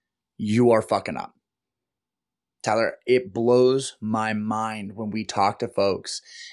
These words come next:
and we say, "What has been the email strategy? How often do you communicate with your people?" That we hear, "Oh, I, we don't, we don't really email people."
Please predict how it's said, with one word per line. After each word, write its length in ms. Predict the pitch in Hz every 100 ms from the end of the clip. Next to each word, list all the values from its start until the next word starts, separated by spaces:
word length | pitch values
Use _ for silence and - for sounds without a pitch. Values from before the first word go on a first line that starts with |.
| -
and 120 | 107
we 80 | 110
say, 460 | - 117 101 92 - _ _ _ _ _
"What 160 | - 135
has 100 | 156
been 140 | 147
the 180 | 139 120
email 240 | 123 123
strategy? 720 | 127 110 104 123 90 52 - _ _ _
How 160 | - 123
often 280 | 135 - 127
do 60 |
you 120 | 117
communicate 400 | 110 117 120 120 107
with 120 | 113 -
your 200 | 117 113
people?" 500 | 135 127 95 92 - _ _ _ _
That 140 | 123 110
we 100 | 113
hear, 600 | - 185 135 90 127 - _ _ _ _ _ _ _ _ _ _ _
"Oh, 100 | 120
I, 180 | 123 120 - _ _ _ _ _ -
we 120 | 123
don't, 280 | 123 113 - _ _ _
we 80 | 127
don't 120 | 135
really 260 | 127 113 113
email 240 | 131 113
people." 480 | 98 104 - 73 95